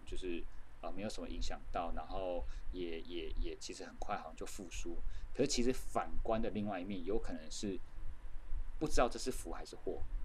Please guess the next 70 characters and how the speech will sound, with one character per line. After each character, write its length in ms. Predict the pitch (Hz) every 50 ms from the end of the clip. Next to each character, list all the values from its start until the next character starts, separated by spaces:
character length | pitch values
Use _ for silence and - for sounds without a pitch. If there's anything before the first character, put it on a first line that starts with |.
| - - -
因 120 | - 131 147
为 60 | -
我 100 | 127 98
们 140 | 92 87 82 -
很 180 | - - 85
多 200 | - - 110 120
人 120 | 113 90 - -
可 120 | - -
能 120 | 85 80
因 180 | - - 107 107
此 180 | - - - 80
是 180 | - - 104 90
没 140 | 87 95
有 120 | 104 107 85
这 100 | - 98
样 120 | 87 85
的 80 | 85 90
一 40 | -
个 60 | -
抗 180 | - - 92 87 -
体。 160 | - - - - - - - - - - - - - - - - - - - - - - - -
那 100 | 98 101
国 180 | - - 104
外 100 | 117 117
其 240 | 113 - - 92 90
实 60 | 92
是 180 | 90 - - 107
因 120 | 107 107
为 100 | 110 101
这 120 | - - 107
样， 140 | 90 87 85 - - - - -
呃， 200 | - 85 82 82
就 120 | - -
是 460 | 90 - - 92 92 90 85 85 87 -
很 140 | - 90 87
多 180 | - 107 110 104
人 140 | 92 90 85 82 -
就 100 | - 98
是 240 | - - 101 90 85
有 140 | 82 78 -
感 180 | - - 82 85
染 120 | 85 - -
到， 160 | - 90 85
那 140 | 85 101 95
他 100 | 92 98
们 100 | 104 107 -
因 140 | 120 123 135
此 160 | 135 - -
有 120 | 85 - -
这 120 | - 82
样 80 | 80 - -
抗 160 | - - - -
体。 140 | - - - - - - - - - - - - -
所 160 | - - 139
以 140 | 143 135 127
说 240 | 123 - 139 131 127
真 240 | 127 135 127 127
的， 140 | 131 123 110
你 100 | 101 92
说 220 | 92 - 113 113 110
这 140 | - 123
是 300 | 117 - - - - 123
福 160 | 110 - - 87
是 200 | - - 101 95
祸， 420 | - - 104 98 90 82 78 73 - - - - - -
没 80 | - 104
有 80 | 98
人 100 | 87 - -
知 140 | - - - -
道。 180 | - 71 65